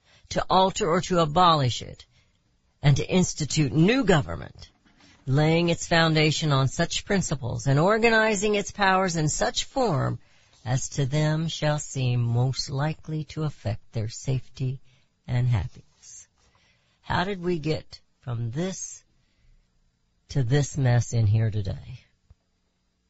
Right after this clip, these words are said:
Back to the internal gut. Remember, we talked about that a few weeks ago.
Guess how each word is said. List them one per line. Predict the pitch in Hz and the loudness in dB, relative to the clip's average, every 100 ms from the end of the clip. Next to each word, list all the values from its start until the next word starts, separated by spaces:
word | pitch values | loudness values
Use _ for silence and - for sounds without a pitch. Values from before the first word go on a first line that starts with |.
| _ _ _ _ _ _ _ _ | _ _ _ _ _ _ _ _
Back | 160 - - | 0 0 -4
to | 170 | -2
the | 160 147 | 0 2
internal | 135 127 170 156 135 120 | 0 0 0 2 2 0
gut. | 110 - 120 - - - | -2 0 0 -2 -12 -6
Remember, | 127 120 120 117 123 | -2 2 2 2 0
we | 123 | -2
talked | 127 139 127 127 | 0 -2 0 0
about | 143 147 127 | 0 -2 -2
that | - | -2
a | 120 | -4
few | - 135 | -4 -4
weeks | 127 131 - 120 | -2 -4 -4 -8
ago. | 113 90 | -6 -6